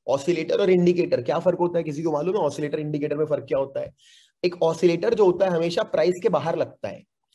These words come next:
नीचे जो oscillate करता है। Indicator जो होता है price के ऊपर चिपकता है, जैसे Ichimoku क्लाउड एक इंडिकेटर है, चिपक गया price के ऊपर। लेकिन आरएसआई खोलूंगा अगर,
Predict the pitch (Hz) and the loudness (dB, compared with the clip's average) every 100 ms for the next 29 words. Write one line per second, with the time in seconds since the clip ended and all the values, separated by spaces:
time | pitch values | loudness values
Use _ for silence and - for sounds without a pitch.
0 | - 139 170 170 175 - - 123 160 143 | -6 0 0 2 -2 -2 -6 4 4 4
1 | 165 175 - 110 - 101 - - _ _ | 2 2 2 0 0 -6 -6 -14 _ _
2 | _ _ - 180 180 180 202 262 240 208 | _ _ 0 4 4 4 6 6 6 4
3 | 202 240 - 185 226 262 - 226 - 170 | 4 0 4 2 2 -2 2 0 0 -2
4 | 120 - 107 - _ _ _ 120 143 143 | -4 -6 -8 -8 _ _ _ -4 -2 -2
5 | - 202 247 226 226 - 208 214 214 208 | -4 -4 0 2 2 4 4 4 4 4
6 | 208 202 156 120 101 - _ _ _ - | 4 4 4 2 -2 -8 _ _ _ -8
7 | 190 196 175 185 147 123 - 123 98 120 | 0 0 4 4 4 -2 -4 -10 -6 -8
8 | 117 - _ _ 151 175 226 - 156 175 | -10 -18 _ _ -4 2 0 0 -2 -2
9 | 196 220 185 190 160 127 110 107 | -2 -4 -4 -2 0 -2 -4 -6